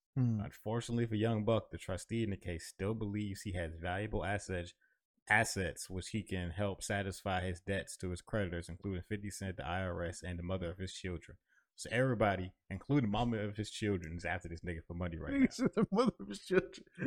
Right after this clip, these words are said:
Speaker 1: Nigga, everybody,
Speaker 2: Everybody.
Speaker 1: everybody in that nigga pockets.
Speaker 2: Yeah. So Nashville, Tennessee rap star will have to testify under oath primarily due to his posts on his social media accounts. So it looked like he was on Twitter flexing money or something. That's what it's starting to sound like,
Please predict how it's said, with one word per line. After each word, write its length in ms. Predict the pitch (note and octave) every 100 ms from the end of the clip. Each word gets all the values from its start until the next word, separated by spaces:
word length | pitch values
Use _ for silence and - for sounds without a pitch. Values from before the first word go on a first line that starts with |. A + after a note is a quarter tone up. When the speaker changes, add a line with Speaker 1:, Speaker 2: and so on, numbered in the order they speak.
| -
Speaker 1:
Nigga, 180 | G#3 G3+
everybody, 520 | A#3 B3 B3 - E3+ - -
Speaker 2:
Everybody. 300 | B2 C3+ C#4+
Speaker 1:
everybody 340 | C#4 A3+ G3+ F#3+
in 60 |
that 140 | F#3 F3+
nigga 240 | E3 D3+
pockets. 420 | E3 D3 A2+ -
Speaker 2:
Yeah. 200 | F#2+ D#2 D#2 _ -
So 140 | -
Nashville, 500 | G2 G#2 C3+ C3 B2
Tennessee 440 | A2+ A#2+ G#2+ A#2 G2
rap 240 | G#2 G#2
star 280 | - F#2 F2
will 80 | F2+
have 180 | F#2+ G2
to 80 | F2+
testify 600 | - G#2 - - G#2+ E2+
under 160 | A2 A2
oath 240 | G#2 G#2 -
primarily 540 | - F2+ G2+ A2+ A2 F#2
due 180 | G#2+
to 80 | G2
his 140 | F#2+ -
posts 320 | A2 G2+ -
on 100 | F#2
his 160 | F#2
social 320 | - G#2 - F2+
media 320 | G2 F#2 E2
accounts. 520 | E2 E2+ D#2+ - - _ _ _ _ _ _ _ _ -
So 340 | G2 G#2 F#2+ - -
it 40 |
looked 240 | A2+ A#2+ A#2
like 280 | B2+ G#2 -
he 160 | D3
was 180 | B2 G#2+
on 180 | A2 G#2
Twitter 440 | - D3+ A2+ F#2+ - - -
flexing 360 | B2+ A#2 A#2 G#2+
money 240 | C3 A#2
or 100 | F#2+
something. 380 | F2+ F#2+ E2+ A#1 -
That's 180 | A2+ -
what 60 |
it's 80 | G#2+
starting 240 | - F2
to 60 | F#2
sound 320 | - G2+ G2
like, 180 | F2 D#2+